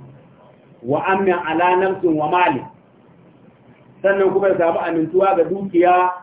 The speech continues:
wadda zai zo ita zai ci. In mutum na ganin in yadda hanya akwai gasibu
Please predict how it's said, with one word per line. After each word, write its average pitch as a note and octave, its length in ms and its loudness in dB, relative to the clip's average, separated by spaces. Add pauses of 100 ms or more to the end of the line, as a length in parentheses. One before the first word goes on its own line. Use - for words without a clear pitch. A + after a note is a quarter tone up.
(880)
wadda E3+ 380 2
zai F3+ 180 4
zo F3+ 180 0
ita F#3 200 0
zai E3+ 240 0
ci. C3 160 -14 (1400)
In F#3 140 0
mutum F#3+ 260 0
na F3 180 0
ganin F3+ 280 2
in F#3+ 160 -4
yadda F#3+ 240 -4
hanya F#3+ 320 -4
akwai F3+ 280 -2
gasibu F#3 600 0